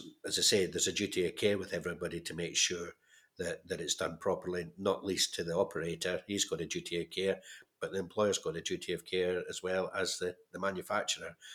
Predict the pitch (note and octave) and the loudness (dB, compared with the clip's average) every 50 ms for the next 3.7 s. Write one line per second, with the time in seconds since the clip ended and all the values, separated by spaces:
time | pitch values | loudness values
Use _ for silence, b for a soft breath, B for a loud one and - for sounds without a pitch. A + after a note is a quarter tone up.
0 | B B B - - G2 F2+ F2+ F2+ - - F#2+ F#2+ - - F#2 - - _ _ | B B B -2 0 2 2 2 0 0 -2 -2 -4 -4 -6 -8 -8 -8 _ _
1 | - F#2+ - _ - - G#2+ G2+ F#2 F#2 F2 - E2+ E2+ E2 D#2+ - - - F#2+ | -10 -10 -10 _ -4 0 2 2 2 0 -2 -2 -2 -2 -4 -8 -10 0 0 2
2 | F#2 - - F#2+ F2+ E2 - - F2 E2+ E2 D#2 E2 E2+ F2 F#2 F2+ E2+ - B | 2 2 0 -2 -2 -2 -2 -2 -2 -4 -4 -4 -4 -2 0 0 -2 -4 -6 B
3 | B B B B B B B _ - - - - - | B B B B B B B _ -8 -8 -8 -8 -10